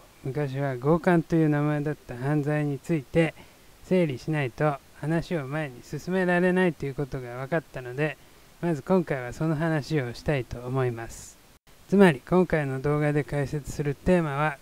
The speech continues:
強制性交等罪とその周辺の犯罪ということです。さて、早速条文から見てみましょう。刑法百七十七条、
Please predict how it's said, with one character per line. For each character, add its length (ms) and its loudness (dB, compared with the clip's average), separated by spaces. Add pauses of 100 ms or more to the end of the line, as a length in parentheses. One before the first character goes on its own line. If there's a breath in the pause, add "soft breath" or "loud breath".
強 300 0
制 340 -2
性 400 -2 (100)
交 300 0
等 340 4 (160)
罪 300 -2 (260)
と 220 4 (120)
そ 200 -4
の 180 -2
周 300 -4
辺 300 -6
の 120 4
犯 360 -2
罪 200 -6 (240)
と 220 4 (180)
い 100 -4
う 100 -2
こ 120 -2
と 160 -6
で 160 -12
す。 260 -20 (600 loud breath)
さ 160 4
て、 220 -4
早 180 4
速 380 2
条 240 8
文 200 8
か 160 2
ら 140 4
見 160 4
て 220 0
み 180 -2
ま 240 -4
し 260 -12
ょ 260 2
う。 120 -10
刑 200 4
法 220 -2
百 300 -2
七 320 2
十 280 -2
七 320 -2
条、 260 -6